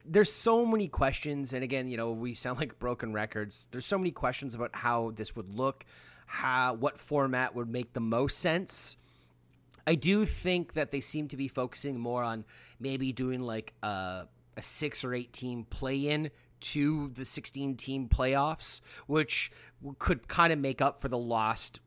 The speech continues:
television revenue for, uh, the games they won't be able to finish for the regular season. I, I mean, I, I don't see teams like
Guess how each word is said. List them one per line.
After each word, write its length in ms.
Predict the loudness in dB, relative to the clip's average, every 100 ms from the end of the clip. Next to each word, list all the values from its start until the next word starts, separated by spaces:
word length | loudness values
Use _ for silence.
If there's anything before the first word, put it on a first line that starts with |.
| _ -4
television 580 | 2 2 2 -2 -2
revenue 640 | -2 -2 -2 -4 -2 -4 -6 -14 -18
for, 420 | -4 -2 0 -4 -10 -4
uh, 340 | 0 0 -2 -6
the 80 | -8
games 300 | -6 -6 -4
they 60 | -4
won't 160 | -2
be 80 | -2
able 120 | -2
to 60 | -4
finish 220 | -6 -6
for 120 | -6
the 100 | -4
regular 360 | -2 -2 0 0
season. 500 | 0 0 2 0 -4 -12 -20 -20 -20 -20 -20 _ -16 -10
I, 260 | -8 -6 0
I 60 | 4
mean, 160 | 6
I, 120 | 6 6
I 80 | 6
don't 160 | 6 4
see 180 | -2
teams 300 | -2 -2 0
like 140 | 0